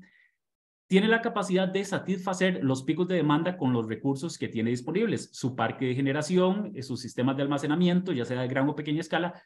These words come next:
y también los recursos energéticos distribuidos. Y aquí incluyo las cargas flexibles. También es capaz de mantener el balance de carga y generación en todo momento y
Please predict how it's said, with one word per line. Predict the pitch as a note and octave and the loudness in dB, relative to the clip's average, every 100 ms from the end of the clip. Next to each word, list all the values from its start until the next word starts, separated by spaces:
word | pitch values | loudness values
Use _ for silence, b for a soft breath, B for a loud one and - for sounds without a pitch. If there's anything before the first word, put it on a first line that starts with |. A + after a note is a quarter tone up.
| _ - | _ -4
y | D#3 | -2
también | D#3+ D#3 E3 | 0 0 -2
los | D3+ | -4
recursos | B2 C3 D3+ | -4 -6 -2
energéticos | C3+ A#2+ B2+ C#3 | -2 -4 -4 -6
distribuidos. | C3+ - C#3 F#3+ F3+ G#2 - _ _ _ _ _ _ - | -6 -6 0 4 4 2 -6 _ _ _ _ _ _ -6
Y | C3+ | -2
aquí | A#2 B2 | 0 -2
incluyo | C3 C#3 C#3+ C#3+ D#3 - | -4 -2 0 0 -2 -2
las | B2+ A2+ | -6 -6
cargas | - B2 C3 | -4 -2 -2
flexibles. | A#2 - E3+ B2+ F2+ - - b b b b - | -4 -4 0 0 -2 -10 -20 b b b b 2
También | C#3 D3 F3+ B3 A#3+ - | 4 6 6 6 4 -2
es | E3 D3 | 0 0
capaz | F#3 F#3 F#3 | 2 2 4
de | F#3 | 4
mantener | F3+ D3 C3+ D#3 | 2 2 0 0
el | E3+ | -2
balance | C3 D3 E3+ F#3+ | 0 0 0 0
de | C#3 | 0
carga | C3 C#3+ | 0 0
y | E3 | 0
generación | F3+ F3 F3+ | 0 0 0
en | F#3 | 0
todo | F3+ F#3 | 0 -2
momento | G#3+ A3+ F#3 F#3 A#3+ - | 0 0 0 -2 -6 -6
y | G#3+ A#3 C4+ | 0 2 0